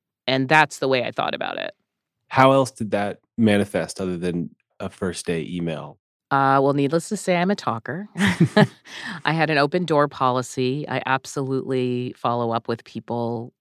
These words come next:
Speaker 1: that I'm mentoring. And, uh, I'm aware that mento-, mentoring is a social action. And that's why it doesn't always happen for people who don't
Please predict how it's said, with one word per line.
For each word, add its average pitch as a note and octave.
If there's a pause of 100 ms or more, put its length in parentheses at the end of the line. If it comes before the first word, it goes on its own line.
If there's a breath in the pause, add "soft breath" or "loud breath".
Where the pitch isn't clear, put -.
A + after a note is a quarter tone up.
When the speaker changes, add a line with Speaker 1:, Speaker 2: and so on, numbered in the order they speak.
(180)
Speaker 1:
that A#2
I'm A#2
mentoring. A#2 (720 soft breath)
And, A#2+ (760)
uh, A#2+
I'm C#3
aware C3
that B2+
mento-, B2
mentoring B2+ (160)
is B2+
a A#2+
social B2+ (120)
action. E3+ (880)
And A#2+
that's A2+
why B2
it A2
doesn't A#2+
always B2
happen D3+
for C#3+
people D3 (140)
who B2
don't A#2+